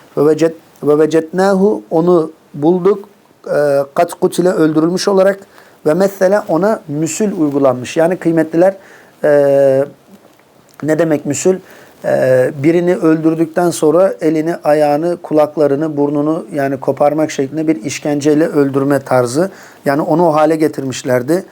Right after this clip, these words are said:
Ve messele bihil müşrikune, müşrikler ona müsül yapmıştı. Fema arafehu, onu tanıyamadı.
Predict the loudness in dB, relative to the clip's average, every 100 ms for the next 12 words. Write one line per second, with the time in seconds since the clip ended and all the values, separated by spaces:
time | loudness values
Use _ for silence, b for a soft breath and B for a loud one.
0 | B B B B 0 2 2 0 0 2
1 | 2 0 0 0 -4 -6 -6 -2 0 0
2 | -2 B B B -6 -4 0 2 2 0
3 | -2 -2 0 0 -2 -6 0 0 -2 B
4 | B 0 2 2 2 0 0 2 2 0
5 | 0 0 0 0 0 0 0 2 0